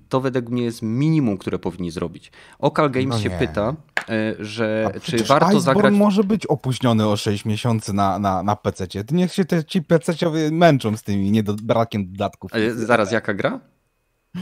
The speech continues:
Speaker 2: E, Monster Hunter Iceborne dopiero wyszedł chyba sześć miesięcy po premierze od konsoli, nie? No.
Speaker 1: A no bo wiesz, bo musieli zrobić, e,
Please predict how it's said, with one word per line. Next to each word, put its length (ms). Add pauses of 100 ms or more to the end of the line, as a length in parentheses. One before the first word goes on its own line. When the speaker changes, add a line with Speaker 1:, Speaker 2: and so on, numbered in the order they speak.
(380)
Speaker 2:
E, 600
Monster 440
Hunter 380 (420)
Iceborne 400
dopiero 340
wyszedł 220
chyba 200
sześć 240
miesięcy 400
po 100
premierze 460
od 180
konsoli, 520
nie? 200
No. 240 (240)
Speaker 1:
A 60
no 140
bo 140
wiesz, 260
bo 280
musieli 420
zrobić, 600
e, 40